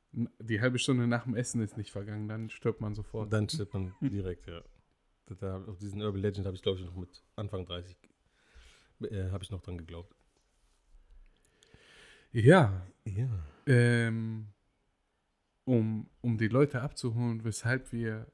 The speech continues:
Speaker 1: spät nach Hause gekommen sind, et cetera pp. Äh, wer uns bei Instagram folgt, hat gesehen, dass wir mal wieder on Tour waren.
Speaker 2: Genau.
Speaker 1: Wir sind, äh, Tausendsasser, nur noch unterwegs.
Speaker 2: Ein Event jagt das nächste.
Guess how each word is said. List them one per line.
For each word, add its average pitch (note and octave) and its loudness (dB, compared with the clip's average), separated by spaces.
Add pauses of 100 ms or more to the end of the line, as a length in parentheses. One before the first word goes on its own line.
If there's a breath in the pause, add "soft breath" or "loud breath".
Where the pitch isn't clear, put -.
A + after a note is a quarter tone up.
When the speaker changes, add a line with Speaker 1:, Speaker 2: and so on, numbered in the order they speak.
Speaker 1:
spät - -6
nach G#2+ -4
Hause A2+ -2
gekommen A2 -8
sind, G#2+ -8
et G#2+ -10
cetera G#2+ -6
pp. A2 -4 (1300)
Äh, G#2+ -2
wer A#2+ 4 (380)
uns B2 -2
bei C#3 4
Instagram B2 4
folgt, C3+ 0
hat B2+ 2
gesehen, B2 0 (560)
dass - -6
wir D#3+ -2
mal F3 -4
wieder F#3+ -4
on F3+ -4
Tour A3 -2
waren. G#2+ -8 (400)
Speaker 2:
Genau. G2+ -4
Speaker 1:
Wir A#2 0
sind, E3 0
äh, D3+ 0
Tausendsasser, B2+ 2
nur D3 6
noch G3+ 2
unterwegs. F3+ -2
Speaker 2:
Ein A2+ 6
Event G#2 2
jagt G2+ 0
das G2 -4
nächste. A2 0